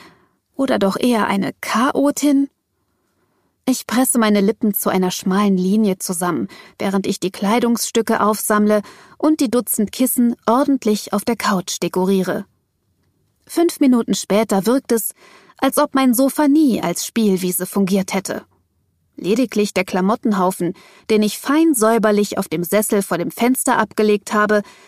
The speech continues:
deutet darauf hin, dass ich verführerischen Männerbesuch hatte.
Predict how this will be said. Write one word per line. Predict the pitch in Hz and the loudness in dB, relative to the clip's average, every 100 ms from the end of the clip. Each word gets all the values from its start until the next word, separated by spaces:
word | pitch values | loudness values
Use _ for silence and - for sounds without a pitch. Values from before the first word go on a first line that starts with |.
| _ _ | _ _
deutet | - 302 339 349 | -2 0 0 0
darauf | 311 294 294 | 0 0 -2
hin, | - 269 254 | -2 2 2
dass | 233 240 | 2 -2
ich | - - | -4 -4
verführerischen | - 190 - 294 302 233 196 - 240 | -6 -4 -2 -2 0 -2 -2 0 0
Männerbesuch | 220 175 165 170 - 175 - | 2 0 -2 -6 -4 -6 -4
hatte. | - 190 190 | -6 -6 -10